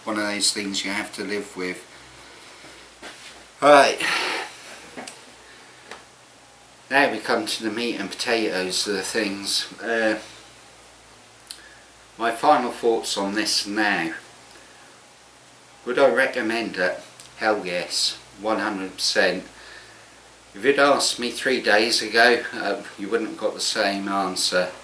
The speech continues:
However, the issue's been sorted, and I'm pleased to say this is an absolutely fantastic, awesome bit of kit. You've really got to look for it, and I'm so, so sad that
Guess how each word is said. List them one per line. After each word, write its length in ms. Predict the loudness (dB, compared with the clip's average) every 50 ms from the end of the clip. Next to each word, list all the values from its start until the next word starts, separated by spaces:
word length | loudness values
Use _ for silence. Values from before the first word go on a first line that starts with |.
| -8 -2
However, 380 | 0 4 6 6 6 4 2
the 180 | 0 0 0 0
issue's 420 | 0 -2 -2 -4 -4 -2 -2 -4
been 300 | -2 -2 -4 -4 -4 -4
sorted, 640 | -4 -2 0 2 4 6 6 4 4 2 -2 -4 -6 -12 -16 -20 -20 -20 -12
and 100 | -6 -6
I'm 80 | -6 -4
pleased 400 | -2 -2 -2 0 0 -2 -4 -2
to 60 | -2
say 400 | -2 0 2 2 2 2 2 0 -4 -10 -18 -20 -20 -20 -20 -20 -20 -20 -20 -20 -20 -20 -20 -20 -12 -4
this 320 | -2 0 2 2 2 2
is 320 | 0 -4 -6 -4 -4 -2 -2
an 180 | -2 -6 -6 -6
absolutely 680 | -6 -6 -4 -2 -2 -2 0 0 0 -2 -2 -4 -8 -10
fantastic, 1080 | -12 -14 -10 -6 -4 -4 -4 -4 -6 -6 -6 -4 -4 -4 -4 -4 -2 -2 -2 -2 -4 -10 -18 -20 -8 0
awesome 420 | 2 2 2 2 0 -2 -2 -2
bit 220 | -2 -2 -2 -4 -4
of 60 | -8
kit. 360 | -6 -4 -2 0 0 -2 -2 -8 -16 -20 -20 -20 -20 -20 -20 -20 -20 -20 -20 -8
You've 240 | -4 -4 -4 0 4
really 300 | 6 6 6 6 2 -4
got 280 | -2 0 2 2 4 4
to 40 | 4
look 220 | 4 4 4 2
for 220 | -2 2 6 8
it, 100 | 8 8
and 80 | 6 4
I'm 200 | 2 2 2 0
so, 460 | 0 0 0 0 4 6 6 6 6
so 300 | 4 2 2 4 4 4
sad 580 | 2 2 0 2 2 4 4 4 4 2 0 -2
that 480 | -4 -6 0 2 4 4 4 2 -2